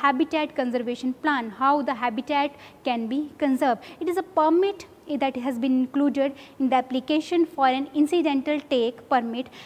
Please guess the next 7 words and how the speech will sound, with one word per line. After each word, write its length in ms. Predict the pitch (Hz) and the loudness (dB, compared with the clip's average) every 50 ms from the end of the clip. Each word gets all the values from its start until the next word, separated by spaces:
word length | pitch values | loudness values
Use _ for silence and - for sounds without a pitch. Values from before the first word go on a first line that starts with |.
| - - - 254 | -18 -8 -2 -2
that 180 | 302 311 311 - | -2 0 0 0
is 140 | 370 339 349 - - | -2 -2 -2 -4 -2
issued 500 | 320 330 320 - - 403 403 403 403 403 - - - | 0 0 0 2 4 6 6 6 6 6 2 -2 -2
under 360 | 254 247 254 254 233 262 269 285 - - | -4 -2 0 0 0 0 0 -2 -4 -2
E 300 | 311 294 302 311 311 - - | 0 2 4 2 2 0 -2
S 260 | 254 254 247 - - - - | -4 -4 -6 -6 -10 -8 -4
A, 180 | 311 285 240 | -2 -2 -2